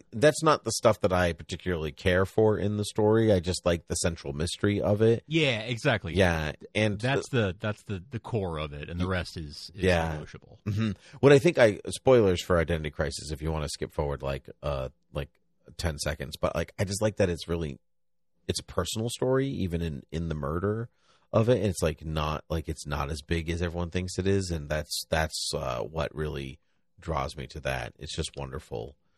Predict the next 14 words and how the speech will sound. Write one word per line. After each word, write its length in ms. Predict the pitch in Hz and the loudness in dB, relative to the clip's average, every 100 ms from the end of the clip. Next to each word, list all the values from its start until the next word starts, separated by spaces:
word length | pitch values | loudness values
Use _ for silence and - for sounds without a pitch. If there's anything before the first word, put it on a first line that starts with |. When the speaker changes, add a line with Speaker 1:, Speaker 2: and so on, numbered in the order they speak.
| _ _ 85 | _ _ 2
Speaker 1:
Um, 420 | 85 78 71 - - | 2 2 -2 -8 2
but 240 | 107 - | 2 2
Frank, 220 | - 107 120 | -2 0 4
we're 140 | 139 | 4
out 120 | 147 | 4
of 80 | 95 | 0
time, 480 | - 90 76 71 76 - | -2 -2 -2 -6 -10 -8
um, 440 | 85 85 76 73 - | -2 -2 -2 -6 -6
so 260 | - 78 73 | 0 0 0
I'm 100 | 90 | -2
sure 180 | 110 | 0
we 120 | 104 92 | 0 0
could, 200 | 87 80 | 0 0
uh, 320 | 73 69 | 0 -2